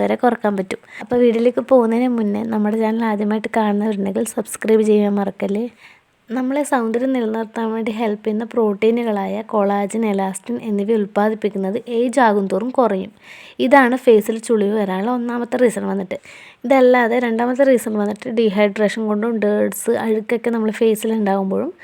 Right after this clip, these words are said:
നമ്മുടെ സ്കിന്നിന് പെട്ടെന്ന് ചുളിവ് വരാം. ഇതൊക്കെ നോർമലായിട്ടുള്ള റീസൺ ആണ് എന്ന് നമ്മൾ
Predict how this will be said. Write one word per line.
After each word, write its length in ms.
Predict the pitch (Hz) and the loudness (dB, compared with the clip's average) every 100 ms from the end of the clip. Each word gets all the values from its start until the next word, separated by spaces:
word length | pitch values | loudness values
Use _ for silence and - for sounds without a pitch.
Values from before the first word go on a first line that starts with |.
| - - | -20 -10
നമ്മുടെ 220 | 240 233 233 | -2 -2 -2
സ്കിന്നിന് 380 | - 208 190 226 233 | 0 0 2 0 -2
പെട്ടെന്ന് 320 | 214 196 208 | 0 -2 0
ചുളിവ് 280 | 233 202 185 190 | 2 4 2 0
വരാം. 300 | 185 202 320 - 233 | -2 -4 -6 -10 2
ഇതൊക്കെ 320 | 277 285 330 349 247 | 2 2 -2 -2 -2
നോർമലായിട്ടുള്ള 800 | 233 226 240 247 233 220 220 214 208 | 2 2 4 2 2 2 2 2 0
റീസൺ 280 | 202 208 202 | -2 -2 -2
ആണ് 120 | 220 - 233 | -4 -6 -6
എന്ന് 140 | 240 240 | -4 -4
നമ്മൾ 160 | 226 | -4